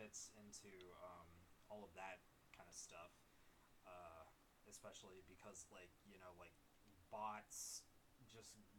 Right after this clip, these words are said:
do, they do track, and they gain, like, more attention and stuff like that, and, like, that is, like, concerning,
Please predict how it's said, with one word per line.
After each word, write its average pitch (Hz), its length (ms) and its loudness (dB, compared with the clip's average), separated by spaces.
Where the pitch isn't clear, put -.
do, 127 100 0
they 135 240 6
do 151 400 6
track, - 720 2
and 107 160 -6
they 104 240 0
gain, 120 480 0
like, 101 220 0
more 101 400 -2
attention - 400 -2
and 85 160 -10
stuff - 220 0
like 85 160 -8
that, 82 240 -2
and, 78 140 -10
like, 85 180 -8
that 85 220 -4
is, - 260 -2
like, - 140 -12
concerning, 117 800 4